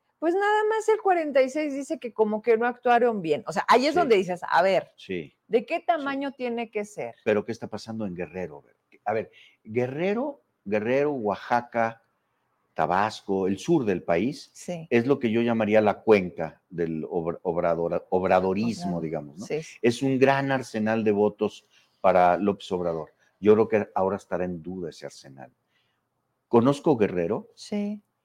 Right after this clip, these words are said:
Speaker 2: Conozco a la gente de Guerrero. Sé que es gente de mucha lucha, muy dura, eh, muy, muy, eh, brava.
Speaker 1: Ujú.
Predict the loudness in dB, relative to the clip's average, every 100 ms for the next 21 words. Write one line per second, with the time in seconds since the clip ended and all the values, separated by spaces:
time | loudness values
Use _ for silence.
0 | _ _ _ 0 2 2 -2 2 4 4
1 | 2 0 -2 0 -2 -2 -4 -6 -6 -8
2 | -10 -14 _ _ _ _ _ _ _ _
3 | -20 0 0 2 0 0 -2 -4 0 2
4 | 2 0 -4 -6 -6 -6 -6 -8 -10 -12
5 | -8 -4 -4 -2 -4 -6 -8 _ _ _
6 | _ _ _ _ _ _ _ _ _ _
7 | _ _ _ -2 2 2 2 -2 -4 -10
8 | _ _ _ _ -6 0 2 4 2 0
9 | -4 0 0 2 4 2 0 -6 -16 -2
10 | 2 2 0 -6 _ _ _ _ -4 -4
11 | -4 -6 -8